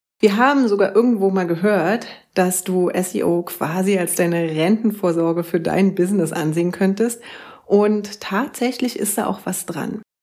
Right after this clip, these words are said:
Investierst du in dein S-E-O-Wissen und setzt es auf deiner Business-Website auch in die Tat um, dann wirst du noch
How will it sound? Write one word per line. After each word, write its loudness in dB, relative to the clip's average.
Investierst 0
du 0
in 0
dein 2
S-E-O-Wissen 0
und -2
setzt -4
es -4
auf -8
deiner 0
Business-Website -2
auch 2
in 4
die 4
Tat -2
um, 0
dann 4
wirst -2
du 2
noch 0